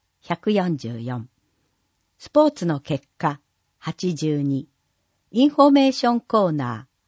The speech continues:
ー。七十五。暮らしの情報。六十八。子育て支援センターの予定。四十七。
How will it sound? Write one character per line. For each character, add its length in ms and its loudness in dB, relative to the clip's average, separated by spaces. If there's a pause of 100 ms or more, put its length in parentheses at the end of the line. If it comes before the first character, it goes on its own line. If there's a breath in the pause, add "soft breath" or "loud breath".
(280)
ー。 40 -10
七 240 -2
十 320 -10
五。 200 -8 (760)
暮 160 4
ら 80 6
し 160 -2
の 180 0
情 240 4
報。 440 -2 (320)
六 260 -6
十 240 -2
八。 440 -12 (760)
子 100 -4
育 320 0
て 160 4
支 180 -2
援 160 2
セ 220 -2
ン 60 -4
タ 180 -6
ー 140 -2
の 140 -6
予 200 -6
定。 400 -6 (320)
四 240 0
十 260 -4
七。 320 -6